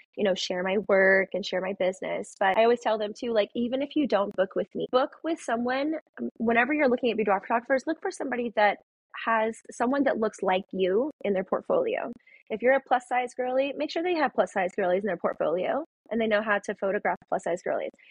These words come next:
If you are a woman of color, make sure they have women of color in their portfolio. Um, if you're transgender, make sure they have trans people in their portfolio and you feel represented and you feel safe with that. So it's, it's,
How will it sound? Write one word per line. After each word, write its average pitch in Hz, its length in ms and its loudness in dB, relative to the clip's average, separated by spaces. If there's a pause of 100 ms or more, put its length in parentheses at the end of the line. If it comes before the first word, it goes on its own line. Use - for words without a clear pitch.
(200)
If 220 180 -2
you 240 160 0
are 233 80 6
a 226 60 4
woman 233 220 -6
of 226 100 -8
color, 240 420 -4
make 285 160 -8
sure 381 120 -2
they 370 80 0
have 339 160 2
women 214 220 0
of 185 100 -6
color 180 300 2
in 180 100 4
their 180 120 -4
portfolio. 180 580 2 (800)
Um, 208 480 2
if 214 160 0
you're 233 100 4
transgender, 247 420 -4
make 277 160 -4
sure 320 140 -4
they 285 140 -4
have 269 260 2
trans 240 380 -4
people 202 320 -2
in 208 240 0
their 196 160 2
portfolio 214 800 0
and 214 140 2
you 214 100 0
feel 208 240 4
represented 190 580 2
and 196 120 2
you 202 140 -6
feel 190 120 0
safe 190 320 -6
with - 140 -8
that. - 220 -2 (400)
So 220 400 4
it's, 233 320 4
it's, - 300 -2